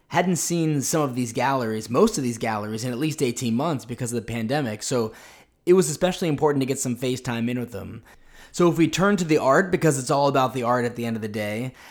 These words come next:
what were a few of the most noteworthy sales or booth presentations at the fair this year?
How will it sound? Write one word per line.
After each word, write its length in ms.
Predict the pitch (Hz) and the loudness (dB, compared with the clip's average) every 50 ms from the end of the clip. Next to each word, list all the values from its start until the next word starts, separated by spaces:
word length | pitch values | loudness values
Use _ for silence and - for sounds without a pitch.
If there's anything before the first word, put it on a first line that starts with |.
| - - - - - - _ _ _ _ _ _ - | -20 -20 -20 -20 -20 -20 _ _ _ _ _ _ -8
what 300 | - 143 160 220 247 208 | 2 8 10 10 10 10
were 200 | 214 240 233 220 | 8 6 6 6
a 40 | 208 | 4
few 220 | 214 - 196 190 | 2 0 0 2
of 80 | 185 170 | 2 4
the 60 | 175 | 4
most 280 | 165 151 147 147 147 - | 4 4 2 2 2 2
noteworthy 520 | 143 147 160 135 131 147 143 131 123 113 | 4 4 4 4 4 2 2 2 2 -2
sales 800 | 113 - - - 196 180 180 175 170 170 165 165 160 147 135 123 | -2 -2 2 4 4 4 4 4 2 2 2 2 0 -2 -2 -4
or 220 | 127 113 110 104 | -4 -4 -4 -4
booth 360 | 110 120 120 170 180 180 180 - | -4 0 2 4 4 2 2 0
presentations 920 | 156 156 147 135 143 123 - 135 123 120 120 - - 123 117 113 117 113 | -4 -4 -2 -2 -2 -2 0 0 -2 -2 -2 -2 -4 -4 -2 -2 -2 -2
at 160 | 123 120 - | -4 -6 -6
the 80 | - 120 | -8 -12
fair 280 | - - 107 104 101 | -10 -8 -6 -6 -6
this 240 | 98 92 95 - - | -6 -8 -10 -12 -12
year? 260 | - - - - - | -14 -14 -16 -16 -18